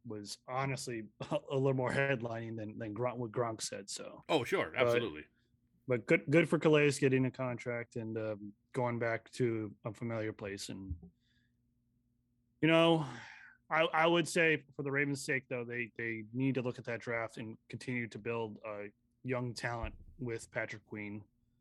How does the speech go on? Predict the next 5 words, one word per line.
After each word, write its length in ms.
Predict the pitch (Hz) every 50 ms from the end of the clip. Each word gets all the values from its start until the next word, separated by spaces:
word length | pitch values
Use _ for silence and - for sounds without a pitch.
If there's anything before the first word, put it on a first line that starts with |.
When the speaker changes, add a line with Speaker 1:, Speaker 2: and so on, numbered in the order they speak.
| _ _ _ _ _ _ - -
Speaker 1:
uh, 300 | 107 104 101 104 104 101 - 101
just 240 | - 127 117 - -
because, 800 | - 117 - 123 113 107 107 104 104 104 - - - - - - _ _ _ _ _ _ _ _ _ _ _ _ _ _ _ _ _ _ - - _ _ _ -
you 60 | 117
know 340 | 117 117 113 113 113 110 104